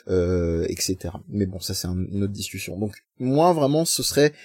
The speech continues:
garder à l'esprit la notion de plaisir, euh, de, de, de, bah, de simplement savoir de, de quoi on parle. Quand je disais tout à l'heure,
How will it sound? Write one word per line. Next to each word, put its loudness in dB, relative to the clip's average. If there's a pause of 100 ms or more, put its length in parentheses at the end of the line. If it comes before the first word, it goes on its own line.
(280)
garder 8
à 12
l'esprit 2
la 8
notion -4
de -6
plaisir, 4 (400)
euh, 6
de, -2
de, 0
de, 0
bah, 4
de -4
simplement 0
savoir 0
de, 2
de 2
quoi 2
on -2
parle. 2
Quand -4
je -10
disais -2
tout -6
à 4
l'heure, 2